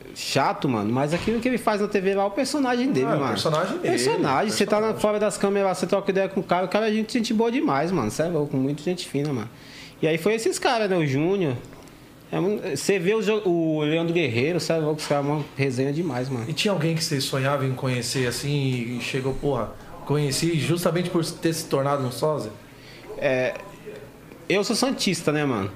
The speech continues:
Speaker 1: Na verdade, não foi por causa do sósia, mas assim, eu fui de, de Salá, foi num jogo de Barueri, né, que teve um jogo de veteranos. E aí eu vi o Giovanni lá, mano, sabe? O santista, mano.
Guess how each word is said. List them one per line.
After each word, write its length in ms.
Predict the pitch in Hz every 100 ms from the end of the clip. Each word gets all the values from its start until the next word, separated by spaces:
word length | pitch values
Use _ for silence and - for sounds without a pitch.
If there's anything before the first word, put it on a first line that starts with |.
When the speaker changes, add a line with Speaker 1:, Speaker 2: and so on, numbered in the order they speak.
| - - - -
Speaker 1:
Na 420 | 131 147 156 156
verdade, 380 | 175 170 180 180
não 200 | 208 254
foi 180 | 247 233
por 80 |
causa 220 | 202 226 240
do 60 |
sósia, 400 | 247 180 143 123
mas 180 | 135 139
assim, 200 | 160 160
eu 120 | 127
fui 300 | 120 - 156
de, 160 | 151 151
de 100 | 139
Salá, 500 | 131 165 147 131 170
foi 200 | 165 185
num 160 | 185 180
jogo 260 | 151 170 175
de 80 | 175
Barueri, 480 | 185 190 208 170 151
né, 140 | 147
que 180 | 143 143
teve 240 | 147 135
um 100 | 139
jogo 220 | 123 139
de 320 | 135 147 135 117
veteranos. 680 | 135 135 160 120 117 - - - - - -
E 120 | 120
aí 140 | 120
eu 100 | 143
vi 160 | 139 165
o 100 | 180
Giovanni 600 | 139 180 214 151 139 127
lá, 180 | 101 101
mano, 160 | 95
sabe? 280 | 95 - -
O 120 | 135 - - -
santista, 640 | - 139 123 - 160 160
mano. 320 | 123 104 104